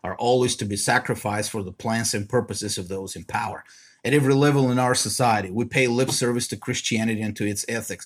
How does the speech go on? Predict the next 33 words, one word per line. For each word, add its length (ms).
but 120
in 120
reality, 680
in 80
almost 360
everything 520
we 100
do 300
or 80
believe 480
or 60
speak, 460
we're 140
subject 560
to 80
a 120
religion 360
of 120
power. 380
Power 580
is 280
always 640
what 220
attracts 520
us. 140
Power 460
is 180
always 460
what 160
makes 260
us 80
bow 300
down. 420